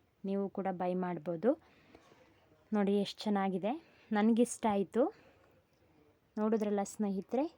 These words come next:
ನಾನು ಇವತ್ತಿನ ಒಂದು ಈ ವಿಡಿಯೋನ ಇಲ್ಲಿಗೆ ಎಂಡ್ ಮಾಡ್ತಾ ಇದ್ದೀನಿ. ಮತ್ತೊಮ್ಮೆ ಹೇಳ್ತಾ ಇದ್ದೀನಿ, ಯಾರೆಲ್ಲ ನನ್ನ ಒಂದು ವಿಡಿಯೋಸ್ನ ನೋಡ್ತಾ ಇದ್ದೀರಾ, ವೈ ಕೆ ಫ್ಯಾಮಿಲಿಗೆ ದಯವಿಟ್ಟು ಸಬ್ಸ್ಕ್ರೈಬ್ ಮಾಡಿಕೊಂಡು ನೋಡಿ,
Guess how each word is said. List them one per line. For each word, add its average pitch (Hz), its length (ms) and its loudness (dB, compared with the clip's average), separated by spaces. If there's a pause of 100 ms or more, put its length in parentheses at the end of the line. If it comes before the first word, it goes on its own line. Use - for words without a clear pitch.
(220)
ನಾನು 254 560 0
ಇವತ್ತಿನ 208 600 -2
ಒಂದು 208 440 -2
ಈ 202 240 -2
ವಿಡಿಯೋನ 190 440 -2 (140)
ಇಲ್ಲಿಗೆ 208 520 2
ಎಂಡ್ 185 220 -2
ಮಾಡ್ತಾ 190 360 -4
ಇದ್ದೀನಿ. 190 380 -2 (840)
ಮತ್ತೊಮ್ಮೆ 240 600 4
ಹೇಳ್ತಾ 202 300 -2
ಇದ್ದೀನಿ, 202 380 0
ಯಾರೆಲ್ಲ 233 500 0
ನನ್ನ 202 300 2
ಒಂದು 190 520 -4 (840)
ವಿಡಿಯೋಸ್ನ 226 600 4
ನೋಡ್ತಾ 190 400 -2
ಇದ್ದೀರಾ, 185 340 -2
ವೈ 190 220 -2
ಕೆ 240 240 0
ಫ್ಯಾಮಿಲಿಗೆ 185 720 -4
ದಯವಿಟ್ಟು 196 500 -2
ಸಬ್ಸ್ಕ್ರೈಬ್ 233 600 -4
ಮಾಡಿಕೊಂಡು 196 580 -2
ನೋಡಿ, 190 440 0